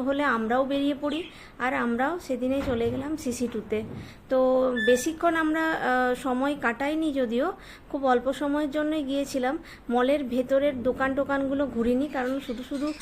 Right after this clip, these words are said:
শপিং কিছু করব না, শুধু শুধু ঘুরে তো কোনো লাভ নেই। তাই just, আহ,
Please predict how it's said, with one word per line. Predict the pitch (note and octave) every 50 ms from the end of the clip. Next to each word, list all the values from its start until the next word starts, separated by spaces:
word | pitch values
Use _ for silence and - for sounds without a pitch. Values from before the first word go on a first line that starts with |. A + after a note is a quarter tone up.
| - - - -
শপিং | - - - - C4+ A#3+ A3+ - C#4+ C#4+ D4 C#4+
কিছু | D4+ D4 D4 D#4+
করব | D4+ - C#4 C4 C4 C4 C4 C#4
না, | C#4 C#4+ D4
শুধু | C#4+ C#4+ C#4 B3+ C#4
শুধু | C4 - C#4+ C4 C#4
ঘুরে | A#3+ - A#3+ A#3 A#3 B3+
তো | B3 C#4 C#4
কোনো | C4+ C#4 C4+ C#4
লাভ | C4 B3+ B3 A#3+ A#3 A3+
নেই। | C4+ E4+ F4+ C#4+ - - - - - - - - -
তাই | - B3+ B3 B3+ C4 B3+ A3+
just, | A#3 C#4 D#4 D4 D4+ - - C4
আহ, | B3+ B3 A#3+ A#3 A#3 A3+ A3+